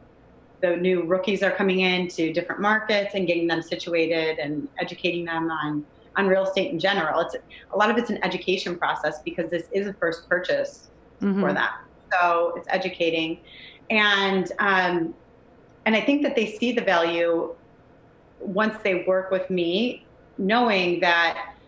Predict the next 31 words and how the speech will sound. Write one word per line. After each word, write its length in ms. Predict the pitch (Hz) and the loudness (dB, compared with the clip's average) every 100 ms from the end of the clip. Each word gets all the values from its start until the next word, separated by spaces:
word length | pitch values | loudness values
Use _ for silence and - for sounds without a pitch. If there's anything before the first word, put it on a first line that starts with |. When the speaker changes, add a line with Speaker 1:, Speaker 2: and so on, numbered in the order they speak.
| - - - | -20 -20 -8
Speaker 1:
it's 160 | - - | -6 0
someone 260 | 240 214 | 2 2
who 120 | 202 | 0
spe-, 400 | 190 - 180 - - | -2 0 0 0 -6
specializes 560 | - - 202 190 190 180 | -6 -2 2 2 0 0
in 80 | 185 | -2
what 160 | 180 | 0
they 100 | 175 | 0
do 180 | 170 180 | 0 -2
when 120 | 175 | -2
we're 80 | 160 | -4
talking 320 | - 185 190 | -4 -4 -2
about 220 | 165 151 | -4 -4
specialty. 680 | - 233 226 196 190 175 - - | -2 0 0 -4 -4 -4 -6 -4
Speaker 2:
Mm-hmm. 280 | 214 202 196 | 0 2 2
Speaker 1:
They 100 | 277 381 | 2 -2
can 80 | - | -6
go 60 | - | -12
to 260 | - - | -10 -10
any 80 | 170 | -4
realtor, 260 | 165 165 180 | -4 -2 0
and 80 | |
any 200 | 175 262 | 2 2
realtor 280 | 208 175 180 | 2 0 -4
can 160 | 165 160 | -6 -4
sell 160 | 151 | -4
them 100 | 151 | -4
a 40 | 151 | -6
house. 220 | - - | -8 -4
That's 200 | - - | -4 -4
fine. 440 | - 151 139 - | -2 -2 -2 -6